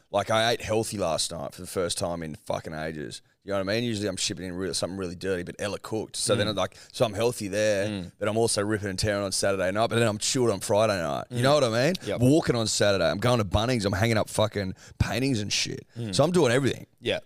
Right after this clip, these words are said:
Speaker 1: was every man's weekend
Speaker 2: It
Speaker 1: on
Speaker 2: was
Speaker 1: the
Speaker 2: an every
Speaker 1: weekend.
Speaker 2: man's weekend. I went to the movies. I consider Thursday night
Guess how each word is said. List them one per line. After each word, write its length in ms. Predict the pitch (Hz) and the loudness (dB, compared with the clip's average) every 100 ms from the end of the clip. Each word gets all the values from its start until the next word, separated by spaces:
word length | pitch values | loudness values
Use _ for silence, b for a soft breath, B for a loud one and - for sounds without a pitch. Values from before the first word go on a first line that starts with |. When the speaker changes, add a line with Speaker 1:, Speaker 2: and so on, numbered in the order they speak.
| - | 0
Speaker 1:
was 160 | 143 143 | 4 6
every 280 | 175 175 151 | 6 4 4
man's 320 | 135 120 104 | 2 2 2
weekend 480 | 107 107 101 67 - | 0 0 -2 -2 -4
Speaker 2:
It 40 | |
Speaker 1:
on 40 | 165 | -2
Speaker 2:
was 100 | 160 | 2
Speaker 1:
the 60 | |
Speaker 2:
an 40 | 165 | 2
every 140 | 165 | 2
Speaker 1:
weekend. 40 | 151 139 | 2 0
Speaker 2:
man's 120 | 131 | 0
weekend. 260 | 143 143 104 | 0 0 2
I 120 | 143 | 0
went 160 | 147 127 | 0 -2
to 60 | |
the 100 | 113 | -2
movies. 400 | 107 117 127 120 - | 2 2 2 0 0
I 80 | 135 | 0
consider 440 | 143 123 - 117 | -2 -4 -2 -2
Thursday 520 | - 110 104 104 98 | 0 0 0 0 -2
night 260 | 101 98 | 0 0